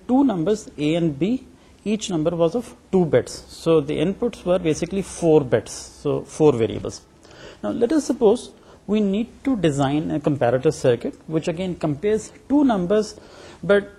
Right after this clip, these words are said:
uh, the numbers are four bits each or three bits each. اگر تھری بٹ کے دو نمبر ہیں، کتنا ان پٹ ہو جائے گا؟ Basically چھ بٹ ان پٹ ہوگا. کتنے ویریبلس چاہیے؟ چھ ویریبل چاہیے.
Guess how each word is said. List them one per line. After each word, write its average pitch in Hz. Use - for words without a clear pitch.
uh, -
the 185
numbers 185
are 190
four 226
bits 175
each 160
or 180
three 233
bits -
each. -
اگر 156
تھری 277
بٹ -
کے 269
دو 175
نمبر 202
ہیں، 214
کتنا 208
ان 208
پٹ 214
ہو 196
جائے 180
گا؟ 214
Basically 180
چھ -
بٹ 190
ان 190
پٹ 190
ہوگا. 180
کتنے 180
ویریبلس 175
چاہیے؟ 190
چھ 151
ویریبل 110
چاہیے. 110